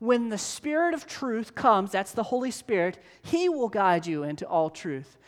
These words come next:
For he will not speak on his own authority, but whatever he hears, he'll speak,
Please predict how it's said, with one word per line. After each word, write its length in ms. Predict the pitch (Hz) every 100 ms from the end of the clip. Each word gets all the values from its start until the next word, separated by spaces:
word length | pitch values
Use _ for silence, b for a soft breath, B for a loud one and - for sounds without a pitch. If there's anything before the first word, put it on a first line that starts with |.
| B _
For 100 | 202
he 320 | - 311 339
will 180 | 311 277
not 220 | 247 214
speak 460 | - - 294 285 208
on 100 | 185
his 220 | 196 240
own 160 | 311
authority, 460 | 294 - 180 170 185
but 180 | 185 -
whatever 360 | 196 202 220
he 160 | 226 214
hears, 380 | 175 196 185 -
he'll 140 | 185
speak, 480 | - - - 214